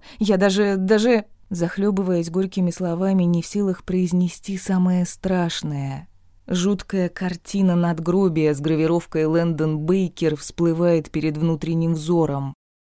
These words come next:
И копия моей снежинки, что я сделала во второй раз и оставила её возле одинокой плиты.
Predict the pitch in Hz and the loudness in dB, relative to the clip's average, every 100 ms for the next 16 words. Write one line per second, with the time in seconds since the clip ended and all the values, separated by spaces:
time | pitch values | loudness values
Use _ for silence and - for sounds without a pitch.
0 | - 190 - 185 180 175 165 165 165 165 | -4 -4 0 -2 0 0 0 0 -2 -2
1 | 170 170 170 190 175 160 147 147 - 151 | -2 0 0 2 2 0 -4 -6 -2 0
2 | 151 143 156 156 151 147 147 - 156 160 | 0 0 0 2 2 2 -2 -2 0 0
3 | 156 170 165 - 156 151 - 170 160 151 | 0 0 -2 -4 -4 -4 -4 -2 -2 -2
4 | 151 151 160 151 156 156 147 156 156 147 | -2 -2 -2 -2 0 0 0 -2 -4 -4
5 | 156 160 160 - 160 139 | -6 -4 -6 -4 -4 -4